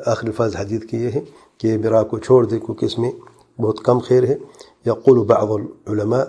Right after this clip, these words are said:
شیخ صاحب بن فضل فرماتے ہیں، بعض علماء یہ کہتے ہیں، "في كتب العقائد منظومة"، بعض علماء عقیدے کی جو من-،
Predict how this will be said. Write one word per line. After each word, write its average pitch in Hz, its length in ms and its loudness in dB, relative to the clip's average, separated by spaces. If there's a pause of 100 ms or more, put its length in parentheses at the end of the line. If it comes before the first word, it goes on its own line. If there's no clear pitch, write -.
(200)
شیخ 98 120 -10
صاحب 107 180 0
بن 104 140 -6
فضل 104 220 -6
فرماتے 104 280 -4
ہیں، 98 80 -6
بعض 110 180 0
علماء 104 240 -2
یہ 98 80 -4
کہتے 113 260 -2
ہیں، 98 80 -6
"في 107 160 -2
كتب 113 120 -2
العقائد 110 420 2
منظومة"، 117 400 2 (1700)
بعض 113 240 4
علماء 113 380 0 (500)
عقیدے 113 380 2
کی 113 220 -4
جو 113 460 -6 (120)
من-، 113 160 -6